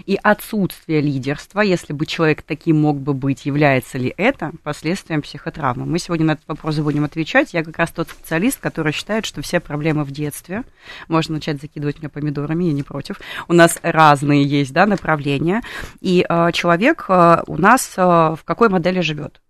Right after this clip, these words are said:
Био, социо, психо, духовная модель. Соответственно, на нас влияет наша биология,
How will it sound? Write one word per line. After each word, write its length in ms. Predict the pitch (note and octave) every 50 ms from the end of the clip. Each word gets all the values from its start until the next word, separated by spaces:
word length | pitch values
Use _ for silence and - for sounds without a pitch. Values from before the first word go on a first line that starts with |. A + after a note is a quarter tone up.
| _
Био, 520 | - D#3 D3 F3 F#3 A3+ C#4+ D#4+ D#4 D4 D#4 - _
социо, 640 | - - - F3 A3 C#4 C#4 - - B3+ B3 A#3+ A#3+ -
психо, 500 | _ - - - G#3+ B3 - - A3+ A3+ G3
духовная 720 | D#3+ D#3 D3 - - F#3 G#3 G#3+ G#3 G3+ G3 F#3 F3+ F3+
модель. 400 | - D#3+ E3 D#3+ D3+ C#3+ C3 C3+ - _ _ _ _ _ _ _ _ _ _ _ _ _ _ _ _ _
Соответственно, 640 | - - F#3+ A3 - - E3+ D3+ D3 - - D3+ D3+ D#3
на 140 | F3 G3+
нас 280 | A3 F#3 F3 E3 - -
влияет 440 | - E3 E3 D#3+ D#3+ D3+ C#3 C#3+ -
наша 380 | E3 F3+ F3+ E3 - - - C#3
биология, 800 | C3+ C#3 G3 B3 C4+ G#3+ D#3+ C#3 C#3 C#3+ C3+ D3+ E3+ G3 A3+